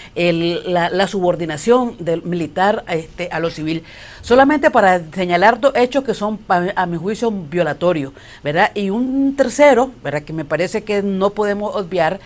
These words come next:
que está ahí, este, que, que, que está, que se puede inferir de, de este asunto, es que hemos tenido en estos últimos diez años un enorme retroceso con respecto a la, eh, a, a que el monopolio que antes era,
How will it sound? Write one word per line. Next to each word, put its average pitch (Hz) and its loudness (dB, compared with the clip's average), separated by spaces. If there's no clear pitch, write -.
que - -2
está 185 -2
ahí, 196 0
este, 170 -2
que, 175 -8
que, 147 -6
que 147 -8
está, 196 0
que 180 -4
se 170 -2
puede 208 2
inferir 214 -2
de, 160 -6
de 165 -6
este 202 -6
asunto, 196 -8
es 190 0
que 233 4
hemos 202 -4
tenido 220 0
en 165 -4
estos 202 0
últimos 247 -2
diez 254 -2
años 233 -2
un 196 -4
enorme 247 -2
retroceso 196 -4
con 233 2
respecto 240 0
a 190 2
la, 196 0
eh, 175 -2
a, 190 0
a 180 2
que 185 -2
el 185 0
monopolio 185 4
que 165 0
antes 226 2
era, 196 2